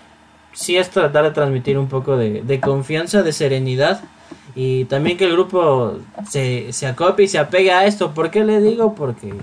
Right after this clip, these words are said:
yo recuerdo uno de los sorteos más cargosos, el del dos mil seis. Eh, y le hablo desde mi perspectiva como hincha, ¿no? Alemania, Polonia, Costa Rica. Dije, bueno, Costa Rica le ganamos, pero había el antecedente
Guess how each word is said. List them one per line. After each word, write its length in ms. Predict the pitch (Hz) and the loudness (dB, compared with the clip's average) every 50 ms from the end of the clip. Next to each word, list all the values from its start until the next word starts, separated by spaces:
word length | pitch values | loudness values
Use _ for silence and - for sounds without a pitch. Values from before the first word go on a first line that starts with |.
| 101 104 143 | -14 -14 -10
yo 240 | 131 123 131 139 147 | -4 0 2 2 2
recuerdo 500 | 147 151 151 147 - 147 147 147 147 147 | 2 2 -2 -2 0 0 0 0 2 0
uno 220 | 147 147 147 143 135 | 0 0 0 0 0
de 100 | 131 123 | 0 0
los 160 | 120 117 120 | -2 -4 -4
sorteos 360 | 127 120 113 107 139 143 135 | -4 -6 -2 0 0 -2 0
más 220 | 143 139 143 143 | -2 -2 -4 -2
cargosos, 560 | - - 165 151 151 156 170 - - 160 139 131 | -2 0 0 2 2 0 0 -2 -4 -4 -4 -2
el 160 | 120 120 117 | -2 -2 0
del 180 | 120 117 117 | -2 -2 -2
dos 160 | 110 117 113 120 | -2 -2 -4 -4
mil 240 | 123 131 139 127 | -4 -4 -4 -6
seis. 500 | 123 - 160 165 151 135 123 - - - - - - - _ - - - - - - _ _ - - _ - - - - _ _ _ - - | -6 -4 -2 -2 -2 -2 -4 -6 -12 -20 -20 -20 -20 -20 _ -20 -20 -20 -20 -20 -20 _ _ -20 -20 _ -20 -20 -20 -20 _ _ _ -20 -12
Eh, 540 | - 120 123 120 120 117 113 113 117 117 120 120 | -8 -4 -4 -2 -2 -2 -2 -4 -4 -4 -4 -4
y 40 | 123 | -2
le 120 | 131 139 | 0 2
hablo 220 | 151 151 151 147 | 2 4 4 4
desde 320 | 139 131 127 123 123 123 120 | 4 2 0 0 -2 -2 0
mi 220 | 123 120 120 117 | 0 0 0 -2
perspectiva 680 | 110 - 127 120 117 - 120 117 120 143 160 151 135 | -2 -2 -4 -4 -4 -4 -6 -4 -2 0 2 0 0
como 300 | 131 135 120 117 117 117 | 0 -2 -2 -2 -2 -2
hincha, 400 | 127 156 170 170 151 - - 110 | -2 -2 -2 -4 -4 -6 -6 -6
¿no? 300 | 110 113 123 123 120 127 - | -6 -4 -4 -4 -6 -6 -6
Alemania, 920 | 113 117 120 117 117 117 113 117 120 131 135 139 135 131 123 117 113 110 - | -4 -4 -2 0 0 0 0 -2 -2 -2 0 0 0 -2 -2 -2 -4 -6 -8
Polonia, 840 | - 117 113 110 110 117 127 143 151 147 131 120 104 90 107 123 135 - - _ - - | -6 -4 -4 -2 -2 0 0 0 0 0 0 -2 -4 -4 -8 -10 -12 -14 -18 _ -14 -8
Costa 300 | - 123 120 - 131 127 | -8 -6 -4 -4 -4 -2
Rica. 240 | 139 170 170 170 151 | -2 -2 -2 -2 -4
Dije, 180 | 143 156 - | -4 -4 -4
bueno, 260 | 170 196 202 196 160 139 | -2 0 0 0 -2 -4
Costa 240 | - 131 - 135 | -6 -6 -4 -2
Rica 260 | 120 - - - 175 147 | -2 -2 -2 0 0 0
le 140 | 135 127 | 0 0
ganamos, 420 | 113 110 131 160 175 175 151 135 - | -2 -2 -4 -6 -6 -6 -6 -8 -6
pero 200 | - 123 117 117 | -4 -4 -2 0
había 160 | 117 127 139 | 0 2 2
el 80 | 147 151 | 2 0
antecedente 720 | 147 135 123 127 127 135 131 143 151 160 160 160 156 143 | -2 -4 -4 -4 -4 -4 -2 -2 -4 -4 -2 -4 -4 -4